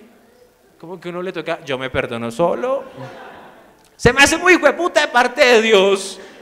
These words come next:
que uno vaya buscando paz y uno salga emputado. Yo recuerdo que le estiré el brazo a una señora, la miré a los ojos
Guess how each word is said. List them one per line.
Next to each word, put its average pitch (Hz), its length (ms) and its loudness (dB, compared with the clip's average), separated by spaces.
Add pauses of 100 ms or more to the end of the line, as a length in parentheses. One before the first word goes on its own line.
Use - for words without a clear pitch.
(760)
que 262 80 -8
uno 330 180 -2
vaya 330 180 4
buscando 254 560 0
paz 349 360 0 (280)
y 226 80 -2
uno 233 160 2
salga 214 300 4
emputado. 170 640 2 (1500)
Yo 247 360 0
recuerdo 226 800 -2
que 208 140 -8
le 196 100 -4
estiré 190 240 -6
el 175 80 -6
brazo 202 400 -6
a 202 100 -4
una 208 220 -6
señora, 196 920 -4 (580)
la 151 180 -4
miré 156 300 -6
a 185 80 -6
los 196 260 -10
ojos 185 800 -6